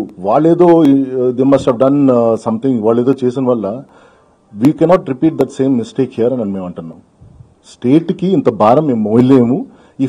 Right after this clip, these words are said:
ఫైనాన్షియల్ బర్డెన్ మాకు పడుతుంది. ఇది ఫైనాన్షియల్ బర్డెన్. ఇప్పుడు for example ఉదాహరణకి అంటాం మనం,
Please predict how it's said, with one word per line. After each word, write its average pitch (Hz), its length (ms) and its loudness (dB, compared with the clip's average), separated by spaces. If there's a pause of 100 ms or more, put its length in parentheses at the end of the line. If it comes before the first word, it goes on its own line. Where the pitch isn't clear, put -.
ఫైనాన్షియల్ 151 500 2
బర్డెన్ 143 280 6
మాకు - 200 -4
పడుతుంది. 107 420 -4
ఇది 113 120 -10 (560)
ఫైనాన్షియల్ 180 500 2
బర్డెన్. 139 200 2
ఇప్పుడు - 200 -4
for 143 140 2
example 151 400 -6
ఉదాహరణకి 131 400 -10
అంటాం 98 320 -12
మనం, 90 120 -18